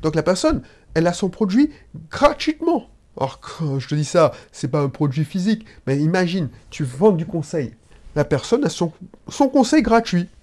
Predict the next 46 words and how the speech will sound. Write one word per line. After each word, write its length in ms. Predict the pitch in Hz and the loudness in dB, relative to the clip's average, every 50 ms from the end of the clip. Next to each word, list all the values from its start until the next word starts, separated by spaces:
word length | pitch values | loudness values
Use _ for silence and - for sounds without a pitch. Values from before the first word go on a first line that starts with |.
| - _ _ _ _ | -20 _ _ _ _
C'est 120 | - 208 196 | -2 -2 2
comme 180 | - 349 349 | 2 4 4
quand 100 | - 190 | 4 2
j'ai 140 | 160 165 175 | 4 2 2
fait 160 | 170 - 233 | 2 2 0
une, 240 | 214 185 175 160 - - - - - - - | 2 2 0 -4 -6 -14 -18 -20 -16 -8 -2
euh, 500 | 147 156 151 151 147 147 151 156 165 156 - _ - | 2 4 4 6 6 6 6 4 2 2 -2 _ -4
une 160 | 170 165 170 156 | -2 0 0 2
vidéo 460 | 147 202 214 240 226 220 226 226 208 | 2 0 0 4 4 6 6 6 4
sur 140 | - - 175 | 2 2 0
la 80 | 160 | 0
colocation 640 | - - 170 165 160 165 135 - - - 160 160 170 - - - - - 139 | 2 2 2 2 2 2 -2 -2 -2 -4 -4 -4 -4 -6 -16 -20 -16 -4 0
et 120 | 139 143 | 0 2
il 100 | 139 139 | 2 4
y 80 | 139 139 | 4 4
a 80 | 139 | 4
un 120 | 147 165 175 | 6 6 4
hater 300 | 170 170 - 170 165 160 160 - | 2 2 4 4 4 2 2 -2
qui 80 | - | -2
me 120 | 147 139 139 | -2 -2 0
dit « 100 | 147 156 | 0 2
Ouais, 180 | 170 175 170 165 | 4 4 4 4
mais 100 | 143 139 | 2 0
vous 160 | 131 131 151 | 0 -2 -4
êtes 80 | 147 | 0
pas 100 | - 160 | 0 -2
capable 260 | 160 175 - 175 156 147 | -2 -2 -2 -2 -2 0
de, 300 | 147 143 143 139 - - | 0 0 0 -2 -2 -4
de, 400 | 135 139 147 143 143 139 143 139 - - - - _ _ - 135 | -6 -2 0 2 2 2 2 0 -4 -12 -20 -20 _ _ -10 -10
de, 800 | 127 120 139 139 135 135 135 135 131 131 131 131 117 95 107 117 | -6 -2 0 0 2 2 2 2 2 0 0 0 0 -2 -4 -4
de 160 | 135 127 139 | -2 -2 -2
p-, 200 | 127 - - - - 76 80 | -2 -2 -8 -18 -14 -10 -4
répondre 360 | 131 147 165 165 196 190 180 | 0 0 0 2 2 2 2
à 60 | 165 | 2
la 20 | |
question. » 500 | 160 - 170 156 - - 185 165 139 113 - - | 2 0 -4 -4 -2 -2 0 0 0 -2 -4 -6
Et 80 | - 117 | -6 -4
je 140 | 113 127 | -2 0
lui 80 | 127 127 | 2 2
ai 60 | 131 | 2
répondu 360 | 131 - 143 143 143 151 190 | 0 0 -2 -2 0 0 -2
effectivement 560 | 165 - 135 113 - - - 139 156 165 180 175 | -2 -2 -4 -8 -8 -8 -8 -2 -2 0 -2 -2
que 260 | - 156 139 135 135 - - - - _ _ _ - 98 - | -2 -2 -2 -2 -2 -6 -16 -20 -20 _ _ _ -16 -12 -12
cette 260 | 123 - - 165 147 | -10 -6 -4 -4 0
personne 280 | - 165 147 - 202 190 | 0 0 2 2 2 2
m'a 120 | 160 139 | 2 0